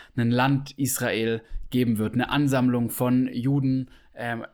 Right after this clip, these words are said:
an dem Ort, wo Gott, äh, in der ganzen Bibel immer wieder versprochen hat, dass das das Land ist, was er seinem Volk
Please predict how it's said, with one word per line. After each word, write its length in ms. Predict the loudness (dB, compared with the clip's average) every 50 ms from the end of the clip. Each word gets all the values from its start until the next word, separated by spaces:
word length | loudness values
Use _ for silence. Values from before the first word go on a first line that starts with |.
| _ -10 _
an 160 | -2 -2 0
dem 220 | 2 2 2 2 0
Ort, 400 | 0 0 0 0 -2 -4 -8 -8
wo 140 | -8 -4
Gott, 400 | -2 -2 -2 -2 -4 -10 -14 -14 -14 -12
äh, 120 | -12 -8
in 60 | -6 -4
der 120 | -2 0
ganzen 280 | 0 -2 0 0 -2 0
Bibel 240 | 0 0 0 -2
immer 160 | -4 -4 -4 -4
wieder 120 | -6 -6
versprochen 540 | -8 -10 -12 -8 -6 -6 -4 -4 -4 -4 -4
hat, 200 | -4 -6 -6 -8
dass 160 | -8 -6 -4
das 260 | -4 -2 -2 -4 -6
das 160 | -8 -10 -6
Land 240 | -4 -2 0 0 -2
ist, 140 | -2 -6 -8
was 120 | -8 -6
er 100 | -6 -6
seinem 220 | -4 -4 -4 -6 -6
Volk 360 | -4 -2 -2 0 0 -2